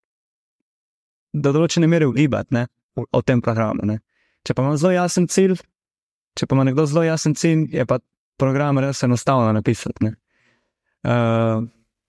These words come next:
tako da, ehm, ja, cilji nam dajejo neko, neko pot, nek fokus in neko vztrajnost takrat, ko jo rabimo, ne. Kadar nimamo motivacije, kadar smo na tesnem s časem,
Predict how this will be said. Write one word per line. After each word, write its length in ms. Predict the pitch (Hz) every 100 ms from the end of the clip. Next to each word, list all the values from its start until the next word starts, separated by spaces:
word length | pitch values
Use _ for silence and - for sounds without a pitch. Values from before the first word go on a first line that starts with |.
| _ _ _ _ _ _ _ _ -
tako 80 | 147
da, 140 | 143 139 - -
ehm, 560 | 123 123 123 120 120 117 _ _ _ _ -
ja, 140 | 135 -
cilji 300 | - 175 170
nam 160 | 156 139
dajejo 340 | 143 143 135
neko, 320 | 135 135 - 123 - -
neko 260 | 123 -
pot, 300 | - 160 190 - _ _ _ _ _ _ _ _ 135
nek 160 | 127
fokus 640 | - 170 147 175 156 - - _ _ _ -
in 340 | 143 143 151
neko 260 | 147 147 143
vztrajnost 640 | - 160 165 151 127 -
takrat, 360 | 147 - 135 - - _
ko 160 | - 127 123
jo 140 | 127 131
rabimo, 380 | 143 123 104 110
ne. 160 | 120 117 123 - _ _ _ -
Kadar 240 | 139 123
nimamo 240 | 127 139 131
motivacije, 640 | 131 135 123 120 117 123 151
kadar 360 | 123 113 117
smo 200 | - 120
na 120 | 117
tesnem 400 | 113 135 - 127
s 100 | 127
časem, 720 | - 120 117 - 120 117 113